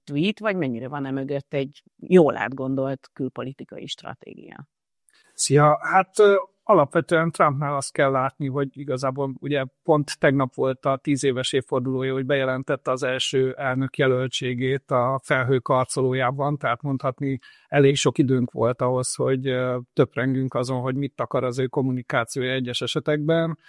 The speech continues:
Speaker 2: Ö, nyilvánvalóan nagyon sokat szokott blöffölni, de ugyanakkor azért láthattuk a képsorokat, hogy, ö, kígyózó sorok hagyják el Teheránt valóban, tehát hogy ennek azért a valós életben vannak nagyon komoly következményei.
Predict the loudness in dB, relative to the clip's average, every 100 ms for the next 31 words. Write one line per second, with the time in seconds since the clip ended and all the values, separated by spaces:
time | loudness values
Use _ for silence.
0 | -20 -20 _ 0 2 4 2 -4 -6 2
1 | 4 4 4 2 2 2 0 -2 -6 -4
2 | 0 2 2 0 0 0 -2 -2 0 2
3 | 0 2 2 4 4 4 4 4 4 4
4 | 4 2 0 0 2 2 0 2 2 2
5 | 0 -6 -6 -4 -2 0 0 0 -4 -2
6 | -4 -4 -2 -2 -2 -2 -2 0 2 4
7 | 2 0 -2 0 -2 0 -2 0 -4 -2
8 | -2 -2 -4 -2 -2 -2 0 0 0 -2
9 | -4 -4 -2 -2 -2 -4 -4 -4 -2 -2
10 | 0 0 2 2 0 0 0 -2 -2 -2
11 | -2 -2 -4 -4 -4 -2 -2 -2 -2 -2
12 | -2 -2 -4 -2 -4 -2 -2 -2 -4